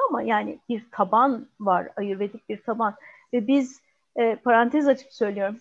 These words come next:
ne kadar çok öğrenirsek öğrenelim, hiçbir zaman, e, yoldan geçen bir Hintli kadar aslında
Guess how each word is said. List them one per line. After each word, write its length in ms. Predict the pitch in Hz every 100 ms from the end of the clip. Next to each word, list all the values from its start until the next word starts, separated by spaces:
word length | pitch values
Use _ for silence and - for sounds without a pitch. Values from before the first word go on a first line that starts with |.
| _
ne 360 | 220 220 262 359
kadar 420 | 320 254 233 214
çok 240 | - 196
öğrenirsek 720 | - 196 190 185 180 - 185 185
öğrenelim, 540 | 196 202 208 233 285 - _ _ _ _ -
hiçbir 260 | 226 -
zaman, 540 | 320 294 208 226 302 - _ _ _ _
e, 160 | 220 214
yoldan 480 | 220 240 233 277 269
geçen 340 | 240 240 233
bir 180 | 226 220
Hintli 340 | 240 240 240 302
kadar 380 | 254 214 214 -
aslında 720 | 220 - 233 220 226 247 330